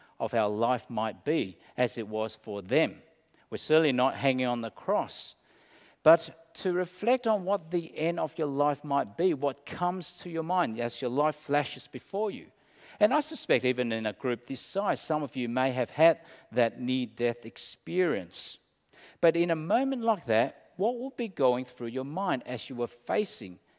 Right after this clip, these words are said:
death, as death was staring you in the face? Well, you see, when we're young, when, when we're healthy and we're having a good life,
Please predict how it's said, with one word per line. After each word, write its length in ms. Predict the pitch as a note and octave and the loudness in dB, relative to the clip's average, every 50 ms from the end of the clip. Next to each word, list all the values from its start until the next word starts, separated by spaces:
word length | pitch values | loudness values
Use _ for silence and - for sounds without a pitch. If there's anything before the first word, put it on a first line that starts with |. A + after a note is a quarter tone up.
| _ _ _ - | _ _ _ 0
death, 320 | - A3+ G#3+ B2+ - - - _ _ _ _ _ _ _ _ _ _ | 2 2 2 0 -2 -8 -18 _ _ _ _ _ _ _ _ _ _
as 260 | - C3+ B2+ - - - _ | -6 -6 -6 -6 -10 -16 _
death 300 | - F3 G3 G3+ F#3+ F#3+ | 2 4 4 4 4 0
was 160 | D#3+ D#3+ D3+ - | -4 -6 -4 -4
staring 540 | - - - - D#3+ F3 F#3 F3+ E3 C3+ | -6 -8 -2 2 4 4 4 4 2 0
you 160 | A2+ G2+ F#2 G2 | -2 -4 -6 -6
in 180 | A2 A#2 A#2 | -6 -6 -6
the 80 | A#2 A2+ | -6 -10
face? 640 | - _ - D#3+ D#3 B2 G2 F#2 - - - - - _ _ _ _ _ _ _ _ _ _ _ _ _ _ _ _ - | -8 _ 0 0 0 0 -2 -6 -10 -10 -10 -12 -16 _ _ _ _ _ _ _ _ _ _ _ _ _ _ _ _ 0
Well, 80 | G3+ | 0
you 40 | G3+ | 0
see, 140 | - - C4 | 2 0 -2
when 220 | B3 C#4 D#4 E4 | -2 -2 0 0
we're 80 | D4+ B3 | 2 0
young, 520 | E3+ C#3 C#3+ D3+ D#3+ F3 F3 F3+ F3+ E3 | 2 4 4 6 6 6 4 2 -2 -2
when, 320 | C#3 B2+ A#2 A2 G#2 G2 F#2+ - - D3+ - | -4 -4 -4 -4 -6 -10 -14 -12 -10 -10 -10
when 220 | - A2+ A2 G#2 F#2 | -8 -8 -8 -6 -4
we're 160 | F#2+ F#2+ F#2+ | -4 -6 -6
healthy 640 | F#2 - - C#3+ E3 E3 - - - F3 F3 E3+ D3 | -4 -2 0 0 0 -2 -4 -6 -4 0 0 2 2
and 120 | A#2+ A2 | 0 0
we're 120 | G2+ G2 | -2 -4
having 260 | F2 A2 A2 A#2 G#2+ G2+ | -2 -4 -4 -4 -6 -8
a 60 | G2 | -10
good 320 | - - - A#2+ B2 - | -10 -6 -6 -6 -4 -4
life, 360 | B2 A#2+ B2 C3+ D#3 F3 - | -2 -2 0 2 0 0 -2